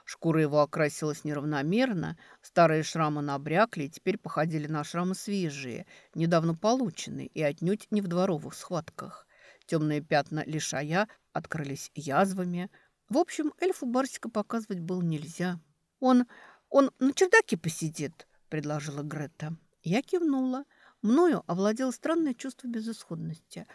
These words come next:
потому как я точно знала, что соблазнить эльфа не выйдет. Не у меня.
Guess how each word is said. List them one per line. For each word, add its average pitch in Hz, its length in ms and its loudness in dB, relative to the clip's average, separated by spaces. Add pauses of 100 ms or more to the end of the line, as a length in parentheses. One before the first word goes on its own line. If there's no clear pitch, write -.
(220)
потому 269 320 6
как 247 260 0
я 226 100 2
точно 214 400 -6
знала, 151 340 -6
что 165 220 -8
соблазнить 175 640 -2
эльфа 285 300 -4
не 185 160 0
выйдет. 220 680 -6
Не 262 140 0
у 320 60 2
меня. 339 420 0